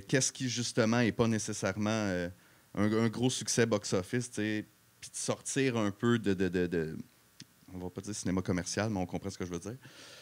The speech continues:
Une espèce de, de, de, de cinéma plus, euh, plus grand public. Là, non, tu vas chercher quand même quelque chose de, de, de,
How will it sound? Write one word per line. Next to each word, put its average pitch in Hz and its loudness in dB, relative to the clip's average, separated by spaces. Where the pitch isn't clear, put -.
Une 110 2
espèce 107 -2
de, 110 2
de, 104 4
de, 104 6
de 107 2
cinéma 117 6
plus, 113 2
euh, 95 6
plus 113 -6
grand 117 4
public. 113 4
Là, 113 2
non, 147 2
tu - -8
vas 107 -2
chercher 131 -2
quand 156 -2
même 151 0
quelque 117 -2
chose 135 0
de, 107 2
de, 101 4
de, 95 0